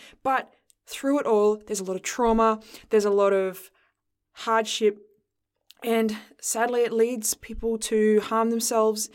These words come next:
in various different ways, and it's all real. It's all very real, and it's all very valid. So at no point through any of this podcast am I saying that these experiences of dysphoria, particularly around the chest, the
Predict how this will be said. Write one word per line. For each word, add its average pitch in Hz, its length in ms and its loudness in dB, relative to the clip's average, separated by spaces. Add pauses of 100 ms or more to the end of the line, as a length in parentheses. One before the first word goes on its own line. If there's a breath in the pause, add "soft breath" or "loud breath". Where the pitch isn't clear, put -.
(220 loud breath)
in 214 400 2
various 220 360 0
different 233 280 -6
ways, 214 360 2 (360 loud breath)
and 247 360 -2 (960 loud breath)
it's 214 160 -6
all 226 140 4
real. 226 460 0
It's - 120 -16
all 202 120 -8
very 214 280 4
real, 208 300 2
and 190 100 -8
it's - 120 -10
all 196 100 -4
very 196 240 -2
valid. 180 380 -2
So 202 140 0
at 190 80 -2
no 226 140 2
point 233 300 -2
through 214 160 -4
any 254 220 0
of 220 60 -4
this 214 120 0
podcast 202 500 -2
am 208 140 -2
I 214 100 0
saying 202 360 -4
that - 160 -6
these 214 180 0
experiences 208 640 -4
of 185 80 -16
dysphoria, 220 580 0 (220 loud breath)
particularly 208 500 2
around 208 200 2
the 214 60 -2
chest, 226 360 -2 (300 loud breath)
the 196 220 4